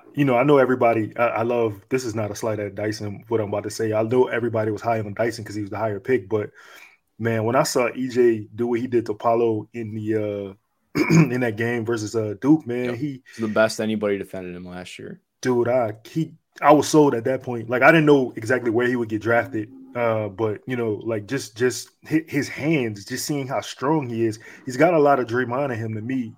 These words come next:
Speaker 1: uh, defensively, you know, just how he moves his feet. And, I mean, he was, he was pretty much the go-to player on that team,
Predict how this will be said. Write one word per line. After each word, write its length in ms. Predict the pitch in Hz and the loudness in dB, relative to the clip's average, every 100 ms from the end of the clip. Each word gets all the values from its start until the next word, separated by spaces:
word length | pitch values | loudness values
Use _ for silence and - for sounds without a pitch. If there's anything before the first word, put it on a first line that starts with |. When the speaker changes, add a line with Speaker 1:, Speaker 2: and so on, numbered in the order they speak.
| _ - | _ -8
Speaker 1:
uh, 240 | 113 104 95 | -6 -6 -8
defensively, 640 | 127 135 127 113 113 110 - - | -8 -6 -6 -6 -6 -8 -14 -8
you 80 | |
know, 120 | 131 113 | -6 -4
just 220 | 117 - - - | -6 -12 -18 -14
how 140 | - 135 | 0 0
he 120 | 147 | 2
moves 180 | 139 127 | -2 -4
his 140 | 113 | -6
feet. 160 | 143 151 | -4 -4
And, 80 | 117 | -2
I 60 | |
mean, 300 | 123 120 113 110 _ _ _ | -4 -4 -6 -10 _ _ _
he 120 | - 165 | -2 2
was, 260 | 147 - - | 2 0 -8
he 140 | 147 | -4
was 300 | 147 107 107 _ _ _ _ - | -4 -6 -16 _ _ _ _ -2
pretty 180 | 156 | -2
much 200 | 139 123 113 | 0 -4 -2
the 240 | 110 101 _ _ 110 | -2 -2 _ _ -6
go-to 400 | 120 127 - 143 | -2 -2 -2 -6
player 280 | - 123 117 | -4 -4 -4
on 200 | 120 117 | -4 -4
that 160 | 110 | -6
team, 480 | 110 135 127 117 110 | -6 -8 -8 -10 -12